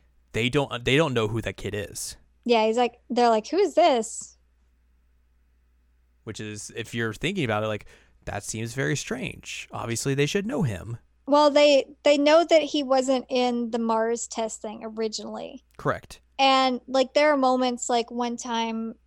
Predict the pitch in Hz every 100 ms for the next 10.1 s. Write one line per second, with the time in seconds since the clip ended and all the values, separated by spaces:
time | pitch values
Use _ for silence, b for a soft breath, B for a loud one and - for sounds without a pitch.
0 | 269 226 220 220 220 220 226 220 226 226
1 | 220 220 220 226 262 269 302 311 320 392
2 | 370 - 403 403 392 381 - 359 370 339
3 | 392 381 349 320 330 370 _ _ _ _
4 | _ _ _ _ _ _ _ _ _ _
5 | - 247 233 220 220 220 233 _ _ _
6 | _ _ _ _ _ - 269 247 226 226
7 | 240 - _ - 311 320 320 311 254 262
8 | 247 233 233 220 208 202 226 220 220 214
9 | 202 208 208 - - 254 - - 135 113
10 | 123